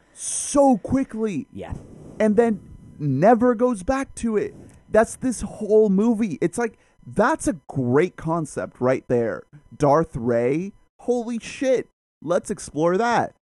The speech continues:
Speaker 1: Oh, wait, we don't have time to do that because we have fifty other things to get to before the movie ends. And it just becomes a mess. A fucking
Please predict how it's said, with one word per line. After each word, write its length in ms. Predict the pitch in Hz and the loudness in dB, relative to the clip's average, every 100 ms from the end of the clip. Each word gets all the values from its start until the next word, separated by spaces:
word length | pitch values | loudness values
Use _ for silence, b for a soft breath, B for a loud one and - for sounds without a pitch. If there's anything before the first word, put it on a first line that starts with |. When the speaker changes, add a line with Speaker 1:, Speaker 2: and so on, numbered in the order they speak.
| _ - | _ 4
Speaker 1:
Oh, 160 | 269 | 6
wait, 360 | 233 233 226 165 | 6 6 4 2
we 160 | 180 220 | -2 -2
don't 160 | 208 | 0
have 160 | 202 175 | 0 -2
time 260 | 190 180 | -2 -2
to 60 | 180 | -2
do 200 | 175 214 | -4 0
that 180 | 185 131 | 2 2
because 280 | 139 165 151 | -2 -6 -6
we 140 | 170 | -6
have 100 | 170 | -6
fifty 440 | - 190 190 190 202 | -2 -4 -4 -4 -2
other 240 | 202 190 | 0 0
things 280 | 185 156 - | -2 -6 -4
to 100 | 143 | -4
get 260 | 120 123 - | -2 -2 -2
to 200 | 135 120 | 0 0
before 300 | 110 - 123 | 0 0 0
the 60 | 110 | 0
movie 380 | 120 113 104 95 | -2 -2 -4 -6
ends. 480 | 87 - - - - _ _ _ _ _ _ _ _ _ | -8 -12 -18 -20 -20 _ _ _ _ _ _ _ _ _
And 240 | 170 185 - | 0 2 2
it 120 | 180 | 0
just 200 | 185 196 | 0 -4
becomes 300 | 202 - 196 | -6 -4 -2
a 40 | 165 | -2
mess. 640 | 165 180 143 - - - _ _ _ _ | -2 -2 -4 -8 -18 -20 _ _ _ _
A 60 | 147 | -10
fucking 520 | - 180 185 175 | -6 -8 -8 -10